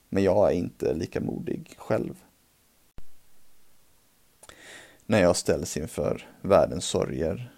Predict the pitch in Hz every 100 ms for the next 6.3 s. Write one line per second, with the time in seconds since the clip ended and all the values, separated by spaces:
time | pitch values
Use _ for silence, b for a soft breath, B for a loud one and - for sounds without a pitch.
0 | _ - 69 - 85 67 67 - - 104
1 | 95 98 - - - - - - - -
2 | - - - - _ _ _ _ _ _
3 | _ _ _ _ _ - - 92 90 95
4 | 101 92 87 117 78 64 73 64 67 -
5 | - 82 76 - 80 - - 87 76 80
6 | 78 - -